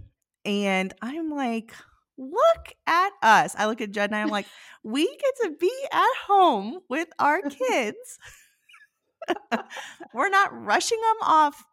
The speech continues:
Speaker 1: you know, somewhere else. We get to be here. We
Speaker 2: Mm-hmm.
Speaker 1: told the employees, like, "Hey, just, you know, take the day off or do a few things from home." And I was like, "Look, we are like, this,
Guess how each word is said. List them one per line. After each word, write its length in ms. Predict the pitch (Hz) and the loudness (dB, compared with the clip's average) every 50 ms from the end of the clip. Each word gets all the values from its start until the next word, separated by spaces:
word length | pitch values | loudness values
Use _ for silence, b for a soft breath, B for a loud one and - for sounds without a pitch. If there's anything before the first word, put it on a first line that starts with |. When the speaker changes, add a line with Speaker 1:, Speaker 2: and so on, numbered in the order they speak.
| _ _ | _ _
Speaker 1:
you 160 | 240 254 269 247 | -6 -4 -2 0
know, 260 | 240 226 220 220 226 - | 2 2 2 0 -2 -6
somewhere 360 | - - 240 262 320 330 302 | -6 -6 -4 -4 -4 -4 -2
else. 460 | 285 269 262 262 262 262 262 262 - B B B B B B - | -2 -2 -2 -2 -4 -4 -6 -10 -12 B B B B B B -10
We 100 | 208 233 | -6 -4
get 140 | 320 330 - | -4 -4 -4
to 80 | 320 | -4
be 200 | - 285 277 285 | -4 -4 -2 -2
here. 260 | 311 285 269 262 254 | -2 -2 -2 -4 -4
We 200 | 233 208 208 208 208 | -6 -6 -8 -8 -8
Speaker 2:
Mm-hmm. 40 | 160 | -8
Speaker 1:
told 220 | 165 - 262 254 | -6 -6 -4 -4
the 60 | 311 | -6
employees, 520 | 302 302 - 220 240 233 226 220 220 220 214 | -6 -8 -8 -8 -6 -6 -4 -6 -6 -6 -6
like, 160 | 202 196 - | -6 -6 -6
"Hey, 320 | - 302 277 262 262 262 | -6 -6 -4 -4 -4 -4
just, 240 | 226 240 240 - - | -6 -6 -8 -10 -10
you 120 | 226 233 | -8 -6
know, 100 | 226 202 | -6 -6
take 180 | 208 - 277 240 | -6 -6 -8 -10
the 60 | 269 226 | -8 -6
day 120 | 247 226 | -2 0
off 220 | 208 214 214 - | 2 0 0 0
or 60 | 208 196 | -4 -6
do 160 | 214 214 226 | -4 -4 -4
a 60 | 233 | -4
few 160 | 226 240 226 | -6 -8 -10
things 240 | 233 226 214 220 226 | -10 -10 -10 -10 -10
from 160 | - 220 214 | -10 -12 -12
home." 440 | 185 196 214 202 196 196 196 196 214 B B B B B B B B | -8 -4 -2 0 0 0 -2 -4 -6 B B B B B B B B
And 100 | 208 214 | -4 -4
I 40 | 214 | -4
was 120 | 233 233 240 | -4 -4 -4
like, 140 | 226 226 _ _ - | -6 -8 _ _ -8
"Look, 160 | 370 440 415 - - - | -8 -8 -8 -10 -12 -10
we 180 | 311 320 381 440 | -6 -4 -4 -4
are 160 | 440 427 403 | -4 -4 -2
like, 420 | 349 311 294 277 262 247 - - - _ | -2 0 0 0 -2 -4 -6 -12 -14 _
this, 360 | 302 392 494 523 - - - | -6 -6 -6 -6 -8 -12 -16